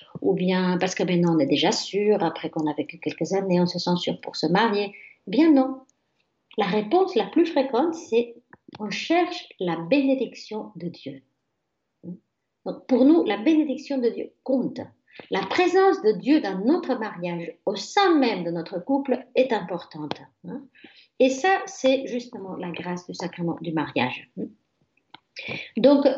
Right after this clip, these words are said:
il faut se dire qu'en tant que chrétien, nous avons une, une chance inouïe d'avoir un sacrement qui nous prépare déjà à cette vie matrimoniale et qui nous accompagne, cette force du sacrement nous accompagne tout au long de la vie.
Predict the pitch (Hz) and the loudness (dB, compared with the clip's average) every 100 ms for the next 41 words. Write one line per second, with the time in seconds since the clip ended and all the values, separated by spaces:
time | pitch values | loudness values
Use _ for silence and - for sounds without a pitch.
0 | - - 294 311 359 - 269 262 269 - | -4 -6 0 0 0 -2 0 0 0 0
1 | 208 - - 208 - 339 - - 190 - | -4 -4 -8 -8 -4 -6 -6 -8 -8 -6
2 | 220 233 208 185 180 233 - 180 - 170 | -4 -2 -2 -4 0 0 0 -4 -4 -6
3 | - 254 285 - 233 208 185 226 190 175 | 0 2 2 2 0 0 -2 -2 -2 0
4 | 165 - - 320 320 - 247 - 185 175 | -4 -4 -2 0 2 0 -2 -2 -4 -4
5 | - - 208 262 277 208 - 175 - 175 | -6 -8 2 2 2 -4 -6 -8 -8 -10
6 | 170 156 165 - _ _ - - 185 - | -6 -8 -10 -18 _ _ -12 -8 -6 -6
7 | 180 - - 151 165 220 240 170 139 - | -6 -6 -8 -6 -2 -2 -2 -2 -2 -2
8 | 151 151 214 294 - 175 - 185 214 294 | -2 0 4 2 2 -4 -2 -2 2 2
9 | 262 185 170 208 233 - - - 254 262 | 2 0 -6 -6 -8 -10 -6 0 0 0
10 | 180 170 170 - 170 202 175 170 147 147 | -8 -6 -8 -6 -8 -6 -6 -6 -6 -4
11 | 175 175 170 151 151 143 - - | -4 -4 -6 -4 -4 -4 -8 -12